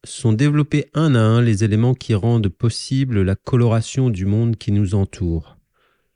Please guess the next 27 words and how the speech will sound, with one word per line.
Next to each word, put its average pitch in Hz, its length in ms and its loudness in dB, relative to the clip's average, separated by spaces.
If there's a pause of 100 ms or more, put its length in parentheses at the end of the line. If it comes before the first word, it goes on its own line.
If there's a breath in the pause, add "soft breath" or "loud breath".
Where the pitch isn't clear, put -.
(480)
Dans 98 180 0
leur 95 220 2
grande 110 460 0
majorité, 95 840 -2 (300)
les 110 120 2
règles 135 300 2
utilisées 139 460 0
pour 110 200 -2
la 107 120 2
définir 135 500 0
sont - 220 -4
également 127 500 0
applicables 120 600 -2
aux 92 60 2
travaux 110 400 -2
de 110 100 0
coloration 104 580 0
capillaire. - 720 -4 (800)
Pour - 240 -6
comprendre 90 680 -2
cet - 280 -6
environnement 113 560 2
de 82 80 0
lumière 85 560 0
et 78 80 -2
de 76 100 -4
matière, 131 680 -2